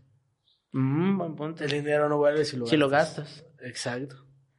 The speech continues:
Speaker 1: ¿El dinero vuelve si lo ahorras? ¿O simplemente nunca se va?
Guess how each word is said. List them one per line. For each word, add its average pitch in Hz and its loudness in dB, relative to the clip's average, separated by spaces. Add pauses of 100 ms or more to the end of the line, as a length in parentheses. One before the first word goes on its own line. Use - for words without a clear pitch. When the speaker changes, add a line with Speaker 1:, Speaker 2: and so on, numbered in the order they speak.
(160)
Speaker 1:
¿El 160 4
dinero 175 2
vuelve 202 2
si - 0
lo 151 4
ahorras? 226 0 (160)
¿O 147 2
simplemente 151 2
nunca 135 -8
se 139 -10
va? 185 -12